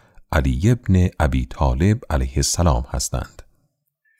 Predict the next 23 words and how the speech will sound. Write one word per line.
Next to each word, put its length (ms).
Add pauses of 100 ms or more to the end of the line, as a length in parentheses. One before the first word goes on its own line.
(560)
اما 360
از 180
طریق 400
شیعه 540
به 160
چند 500
مضمون 500
وارد 400
شده 240
است. 320 (600)
یک، 400 (340)
از 220
کافی 640
و 260
تفسیر 720
عیاشی 920 (460)
و 100 (140)
امالی 680
شیخ 400
طوسی 600 (400)
و 100
جامع 440
الاخبار 800